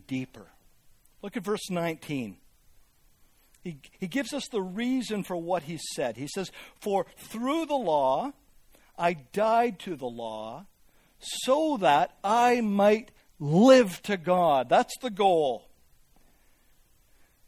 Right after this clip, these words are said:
The deepest human longing of every human heart is to, to live to God. We were,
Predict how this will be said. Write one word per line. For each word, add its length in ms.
The 100
deepest 640
human 640
longing 640
of 180
every 280
human 380
heart 500
is 180
to, 180
to 120
live 560
to 120
God. 460
We 180
were, 360